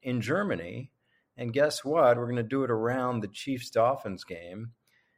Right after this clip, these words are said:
And, you know, the way I am with life being about experiences as much as anything and trying to get my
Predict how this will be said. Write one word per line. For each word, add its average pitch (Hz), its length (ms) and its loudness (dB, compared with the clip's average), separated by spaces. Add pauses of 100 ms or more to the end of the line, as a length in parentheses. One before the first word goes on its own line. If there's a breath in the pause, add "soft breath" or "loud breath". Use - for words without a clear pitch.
(180)
And, 120 520 0 (420)
you 139 140 -4
know, 139 100 6
the 123 100 2
way 139 220 8
I 139 200 6
am 151 280 0
with 98 300 -4
life 117 420 2
being 113 220 -2
about 95 260 0
experiences 120 760 -4
as 82 100 -12
much 98 260 -4
as 85 120 -10
anything 117 520 -4
and 82 140 -8
trying 104 200 -4
to 92 60 -8
get 98 200 -6
my 90 300 -8